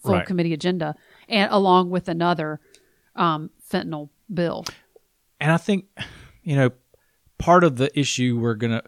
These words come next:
Speaker 2: we're gonna learn a lot about, a lot more about fentanyl than probably we already know now.
Speaker 1: That's correct.
Speaker 2: And the issues that it is creating across the state.
Speaker 1: And, you know, I,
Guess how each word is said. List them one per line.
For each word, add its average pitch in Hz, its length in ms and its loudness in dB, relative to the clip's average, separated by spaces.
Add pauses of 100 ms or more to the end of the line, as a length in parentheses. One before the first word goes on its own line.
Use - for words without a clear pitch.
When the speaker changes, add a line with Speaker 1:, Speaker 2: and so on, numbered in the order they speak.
(140)
Speaker 2:
we're 185 160 6
gonna 175 180 2
learn 127 300 2
a 110 80 0
lot 110 440 2
about, 101 300 -4 (120)
a 131 60 0
lot 131 220 4
more 123 360 4
about 101 240 -2
fentanyl 107 520 -6
than 101 160 -4
probably 104 440 -2
we 101 200 -4
already 95 280 -4
know 92 180 -6
now. 82 340 -12
Speaker 1:
That's 175 280 -12
correct. 170 420 -12
Speaker 2:
And 110 160 0
the - 180 -4
issues 107 540 -2
that 104 160 -6
it - 180 -14
is 98 240 -8 (220)
creating 107 460 -2
across 90 480 -10
the - 120 -18
state. - 220 -12
Speaker 1:
And, 208 260 0
you 220 80 2
know, 196 160 2
I, 190 220 -2